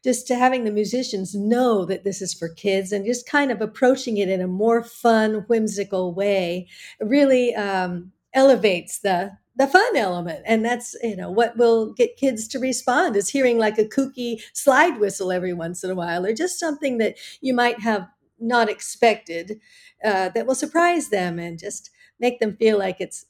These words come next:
like we said, being silly and fun. So even a, a more serious song, you can approach it in a lighthearted way, like with those fairy tales, having the,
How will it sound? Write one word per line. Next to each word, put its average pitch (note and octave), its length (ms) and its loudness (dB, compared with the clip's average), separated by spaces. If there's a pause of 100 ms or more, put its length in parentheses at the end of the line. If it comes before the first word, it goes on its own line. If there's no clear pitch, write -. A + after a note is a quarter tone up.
(220)
like F#3+ 260 0
we A3 80 4
said, A3 420 2
being G#3+ 240 4
silly B3 520 4
and G#3 200 -2
fun. B3 400 0
So A3+ 380 2
even C#4 320 -2
a, A3+ 520 0
a A3 40 -4
more A#3+ 220 -2
serious C4+ 500 2
song, A3+ 260 -2
you A#3+ 160 -6
can B3 160 -2
approach A#3+ 440 -2
it A3 100 2
in F#3+ 140 -4
a F3 80 -4
lighthearted F3+ 800 -6 (240)
way, - 480 -8 (100)
like F3+ 280 -4
with F3+ 140 -12
those F3+ 380 -6 (480)
fairy G3+ 320 4
tales, E3 460 -8
having F3+ 320 -4
the, F3 140 -10